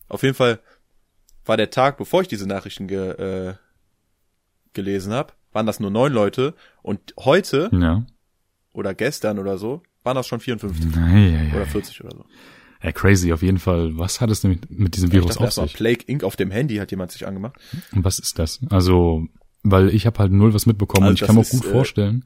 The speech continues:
Speaker 2: dass der
Speaker 1: irgendeine
Speaker 2: ein oder andere auch keine Ahnung davon hat. Vielleicht bin ich auch aber nur der
Speaker 1: Also ich
Speaker 2: einzige
Speaker 1: hab
Speaker 2: Mensch,
Speaker 1: ja
Speaker 2: der irgendwie hinterm Mond lebt, keine Ahnung.
Speaker 1: jetzt nicht so viel zu angeguckt oder so. Das sind halt alles so Sachen, die ich in den Nachrichten gehört hab oder so.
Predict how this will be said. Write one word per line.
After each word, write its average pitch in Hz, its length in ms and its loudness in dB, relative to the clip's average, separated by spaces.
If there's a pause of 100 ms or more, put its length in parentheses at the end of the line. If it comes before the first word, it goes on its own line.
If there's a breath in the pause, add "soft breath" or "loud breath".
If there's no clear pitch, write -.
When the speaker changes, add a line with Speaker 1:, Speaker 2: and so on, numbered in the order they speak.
Speaker 2:
dass - 0 -
der 110 80 -6
Speaker 1:
irgendeine 104 340 2
Speaker 2:
ein 104 80 8
oder 95 160 4
andere 92 380 2
auch - 180 -6
keine 80 220 0
Ahnung 80 180 0
davon 82 260 -2
hat. 104 160 -4 (460 soft breath)
Vielleicht 85 260 0
bin 98 100 6
ich 92 80 4
auch 85 40 2
aber 87 140 2
nur 92 160 4
der 87 100 2
Speaker 1:
Also 87 100 0
ich - 80 -6
Speaker 2:
einzige 82 80 0
Speaker 1:
hab 80 60 0
Speaker 2:
Mensch, 80 180 0
Speaker 1:
ja - 40 -4
Speaker 2:
der 80 100 -2
irgendwie 76 160 -6
hinterm 73 220 -4
Mond 71 240 -8
lebt, 73 200 -12
keine 71 200 -12
Ahnung. 73 260 -10 (600)
Speaker 1:
jetzt 101 220 -10
nicht 101 140 -14
so 113 200 -10
viel 107 420 -6
zu - 140 -12
angeguckt 113 400 -10
oder 110 120 -6
so. 107 120 -8
Das 95 120 -10
sind 98 100 -10
halt 78 100 -8
alles 90 200 -10
so 98 60 -18
Sachen, 95 300 -12
die 87 80 -18
ich 87 100 -20
in 92 60 -12
den 98 100 -10
Nachrichten 98 300 -14
gehört 98 140 -8
hab 101 100 -10
oder 104 140 -4
so. 104 160 -12